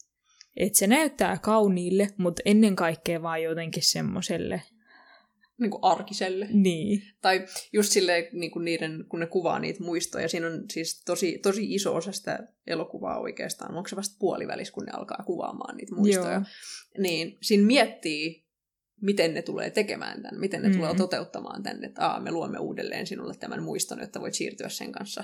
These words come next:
Speaker 2: seuraavaan
Speaker 1: Mm.
Speaker 2: elämääsi tai tuon puoleiseen. Ähm, niin sit kun ne alkaa tekemään sitä, niin se on jotenkin ihanan kotikutoista, <laughs> kun ne tekee sitä. Et siinä on just silleen, että niinku, okei, no meillä on yksi lentokone,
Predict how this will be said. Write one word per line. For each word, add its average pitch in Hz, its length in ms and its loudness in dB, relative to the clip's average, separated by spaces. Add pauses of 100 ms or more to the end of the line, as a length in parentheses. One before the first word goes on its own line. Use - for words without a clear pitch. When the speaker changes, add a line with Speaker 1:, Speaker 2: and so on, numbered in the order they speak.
Speaker 2:
seuraavaan 185 580 2
Speaker 1:
Mm. - 140 -8
Speaker 2:
elämääsi 180 480 -6
tai 196 260 -10 (280)
tuon - 240 -4
puoleiseen. 196 760 -2 (440)
Ähm, 165 300 0 (720)
niin 180 560 -6 (1500)
sit 220 200 4
kun 247 120 2
ne 202 60 4
alkaa 220 320 4
tekemään 208 500 -2
sitä, 190 420 -6
niin 202 220 4
se 220 100 0
on 208 100 6
jotenkin 269 380 2
ihanan 180 500 -2
kotikutoista, - 880 -2 (300)
<laughs> - 300 -20
kun 185 120 -2
ne 202 60 2 (140)
tekee 202 420 -4
sitä. 208 300 -10 (480)
Et 196 160 2
siinä 180 240 0
on 180 120 -6
just 165 180 -4
silleen, 170 140 -2
että 170 80 -4
niinku, 175 220 -6
okei, 202 200 2
no 170 80 -2
meillä 202 220 4
on 196 140 2
yksi 233 340 0
lentokone, - 680 -6